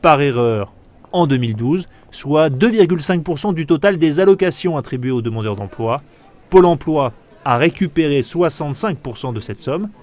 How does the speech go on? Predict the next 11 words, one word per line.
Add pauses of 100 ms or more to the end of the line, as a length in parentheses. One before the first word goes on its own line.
(140)
Reste
donc (120)
tout
de
même
près
de
trois
cents
millions
d'euros